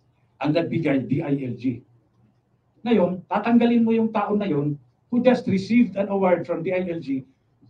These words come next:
yung seal of good governance. Eh, masyadong unfair naman and unjust, di ba? Kaya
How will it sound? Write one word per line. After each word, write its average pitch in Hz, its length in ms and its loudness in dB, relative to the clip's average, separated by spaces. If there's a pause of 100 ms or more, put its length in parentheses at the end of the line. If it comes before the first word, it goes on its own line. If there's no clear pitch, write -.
(480)
yung 175 240 -10
seal 220 320 6
of 175 160 -10
good 151 240 -2
governance. 135 640 -2 (1040)
Eh, 196 160 -6
masyadong 190 400 -2
unfair 147 320 -4
naman 139 320 0
and 131 160 -2
unjust, 117 480 -6
di - 80 -20
ba? 131 240 -10 (640)
Kaya 196 160 -2